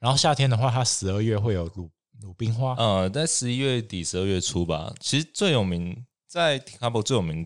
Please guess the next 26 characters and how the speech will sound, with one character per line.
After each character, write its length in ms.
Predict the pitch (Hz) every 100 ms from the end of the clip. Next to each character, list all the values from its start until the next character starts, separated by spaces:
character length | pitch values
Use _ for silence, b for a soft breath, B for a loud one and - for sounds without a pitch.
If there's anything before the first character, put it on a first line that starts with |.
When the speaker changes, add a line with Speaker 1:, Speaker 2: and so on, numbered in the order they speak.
| -
Speaker 2:
就 200 | 104 92
鲁 160 | 82
冰 240 | 78 85 87
花， 480 | 85 82 85 85 87
然 100 | 78
后 80 | 80
看 240 | - 90
星 200 | 85 82
星 260 | 80 80 78
啊。 120 | 76 78 85 -
Speaker 1:
对， 240 | 131 95 - _ -
通 140 | 180
常 140 | 147
大 80 | 139
家 160 | 143 131
都 100 | 127
会 100 | 127
在 100 | 127
那 100 | 123
边 180 | 117 110
至 140 | 127
少 160 | 98 82
住 260 | - 101
一 80 | 98
晚。 220 | 92 92 -
Speaker 2:
嗯。 260 | 87 73